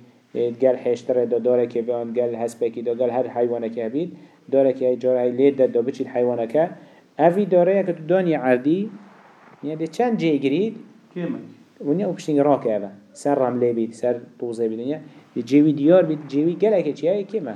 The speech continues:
Speaker 1: نشته که زرا. بس پیغمبر صلی الله علیه و سلم بیشتر که اوه ته بید ناف کرده دا.
Speaker 2: بحث.
Speaker 1: ها، ناف بحث شده.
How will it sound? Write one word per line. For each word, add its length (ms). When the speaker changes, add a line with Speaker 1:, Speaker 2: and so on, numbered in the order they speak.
Speaker 1:
نشته 240
که 120
زرا. 260
بس 160
پیغمبر 300
صلی 120
الله 100
علیه 20
و 40
سلم 180
بیشتر 200
که 200
اوه 160
ته 340
بید 320
ناف 220
کرده 220
دا. 180
Speaker 2:
بحث. 220
Speaker 1:
ها، 100
ناف 340
بحث 280
شده. 360